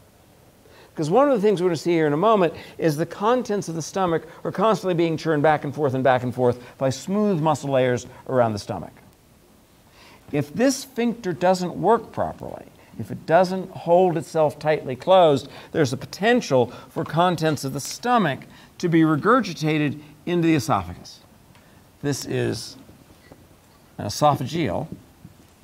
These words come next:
reflux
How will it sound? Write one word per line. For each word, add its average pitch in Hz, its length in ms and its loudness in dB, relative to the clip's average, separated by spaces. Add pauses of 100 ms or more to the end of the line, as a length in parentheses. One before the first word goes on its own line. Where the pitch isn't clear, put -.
(2500)
reflux - 680 -4